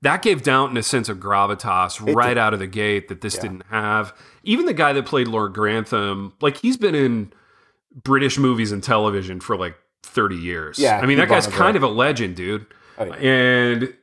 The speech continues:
Speaker 1: you know, you put the two of them in this show and it grounds it. It gives it a sense of gravitas.
Speaker 2: Yeah.
Speaker 1: Um, in the English game, and, and, and the other thing that was brilliant about that with Downton was that it let you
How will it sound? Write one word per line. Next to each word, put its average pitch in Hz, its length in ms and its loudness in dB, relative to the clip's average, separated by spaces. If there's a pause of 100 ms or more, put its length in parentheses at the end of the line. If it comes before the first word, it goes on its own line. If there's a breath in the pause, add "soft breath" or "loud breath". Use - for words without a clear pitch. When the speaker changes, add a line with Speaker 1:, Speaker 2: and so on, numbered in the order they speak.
Speaker 1:
you 156 160 -2
know, 156 120 4
you 139 180 2
put 202 160 0
the 190 100 2
two 180 280 0
of 165 40 2
them 131 160 0
in 120 140 -4
this 110 120 -6
show 143 420 -2
and 110 100 -2
it 110 100 -14
grounds 117 520 2
it. 90 240 -4
It 104 160 -8
gives 135 200 2
it 143 60 2
a 127 60 0
sense 127 240 -2
of 107 80 -6
gravitas. 104 920 -2 (200 loud breath)
Speaker 2:
Yeah. - 160 -18 (220 loud breath)
Speaker 1:
Um, 101 720 -2
in 151 100 -2
the 151 100 2
English 214 300 0
game, 135 260 2
and, 127 160 -2
and, 175 220 0
and 170 380 0
the 165 160 2
other 226 120 0
thing 220 160 0
that 151 60 2
was 123 100 0
brilliant 117 340 0
about 98 220 -2
that 101 240 0
with 98 80 -8
Downton 107 440 -6
was 98 160 -6
that 113 120 -2
it 107 120 -4
let 123 340 0
you 113 500 -2